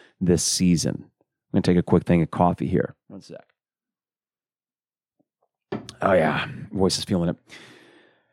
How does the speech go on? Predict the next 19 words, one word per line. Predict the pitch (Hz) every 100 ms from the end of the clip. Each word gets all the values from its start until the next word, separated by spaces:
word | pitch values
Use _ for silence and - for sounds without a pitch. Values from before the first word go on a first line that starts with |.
| _ _ _
Okay, | 135 131 95 -
three | 160
hundred | 165 156
and | 147
sixty-one | - - 143 127 113
votes. | 90 - - - - - _ _ _ _ _ _ _ _ _ - 101
Did | 127
this | 113
yesterday. | 120 101 - 90 - - _ _ _ _ _ _ _ -
Seventy-three | - 151 151 151 143
percent | 135 107 - 87 - - _
attend | 101 - 135 123
the | 104
same | - 92
number. | 82 - - _ _ _ _ _ _ _ -
No | 131 139
bearing, | 131 127 123 123 120 - _ _ _ _
no | 104 113
effect | 123 107 104 -